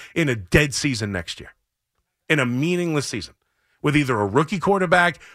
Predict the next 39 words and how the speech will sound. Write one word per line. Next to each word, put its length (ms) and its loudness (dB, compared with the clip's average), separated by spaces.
or 340 0
Daniel 380 2
Jones 320 0
playing 460 0
one 160 0
more 180 2
last 380 -2
year 240 -2
as 120 2
a 80 2
lame 380 0
duck 220 2
starting 300 -2
quarterback. 520 -2
But 100 2
at 80 2
least 220 -4
we'll 80 4
have 80 0
Saquon 280 2
Barkley, 360 0
and 140 4
hey, 120 4
we'll 120 2
have 160 2
something 200 2
to 60 2
watch. 340 -4
It 40 -4
was 120 0
fun 180 4
today 160 2
watching 300 0
Saquon 300 0
Barkley 280 0
run. 180 2
Hey, 60 0
listen, 320 -2
besides 400 2